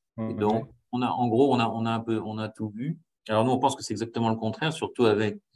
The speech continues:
Speaker 2: euh, le traitement qu'a infligé le marché à, à ce secteur. On pense que, enfin, euh, vous pouvez le noter, on est le premier juin, c'est facile à retenir, on est, euh,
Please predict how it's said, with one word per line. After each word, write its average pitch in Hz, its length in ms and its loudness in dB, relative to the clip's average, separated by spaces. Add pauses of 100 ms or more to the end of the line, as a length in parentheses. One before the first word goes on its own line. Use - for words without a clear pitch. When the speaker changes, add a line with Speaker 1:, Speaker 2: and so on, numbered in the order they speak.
(500)
Speaker 2:
euh, 82 100 -8
le 104 100 -4
traitement 117 560 -2
qu'a 107 160 -2
infligé 101 320 -4
le 104 80 0
marché 104 480 -2
à, 95 180 -2
à 87 80 -8
ce 98 140 -10
secteur. 123 460 -2
On 101 80 -2
pense 127 260 -2
que, 190 280 0 (400)
enfin, 95 220 -4
euh, 71 240 -14 (460)
vous 90 120 -12
pouvez 101 160 -2
le 101 60 0
noter, 107 260 2
on 123 100 4
est 107 40 2
le 101 60 -4
premier 117 360 0
juin, 120 180 -2
c'est 117 60 -10
facile 104 240 -4
à 98 40 2
retenir, 120 540 -2
on 104 160 0
est, 117 280 2
euh, 92 160 0